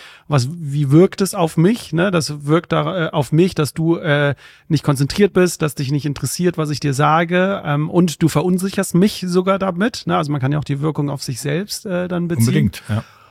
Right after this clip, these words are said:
Speaker 1: Und dann der Wunsch, ne, ähm, ich würde es mir wünschen, dass du beim nächsten Mal, äh, das Handy ausgeschaltet hast und nur dran gehst, äh, wenn eben der Notfall die Kinder irgendwas, äh,
Speaker 2: Ja,
Speaker 1: ist.
Speaker 2: genau.
Speaker 1: Ähm,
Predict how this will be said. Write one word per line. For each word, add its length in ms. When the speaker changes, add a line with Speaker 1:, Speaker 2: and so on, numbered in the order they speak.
Speaker 1:
Und 220
dann 200
der 160
Wunsch, 320
ne, 260
ähm, 260
ich 120
würde 220
es 160
mir 160
wünschen, 300
dass 120
du 100
beim 160
nächsten 320
Mal, 380
äh, 200
das 180
Handy 240
ausgeschaltet 720
hast 260
und 120
nur 160
dran 280
gehst, 320
äh, 140
wenn 140
eben 160
der 80
Notfall 360
die 100
Kinder 360
irgendwas, 540
äh, 80
Speaker 2:
Ja, 160
Speaker 1:
ist. 480
Speaker 2:
genau. 180
Speaker 1:
Ähm, 220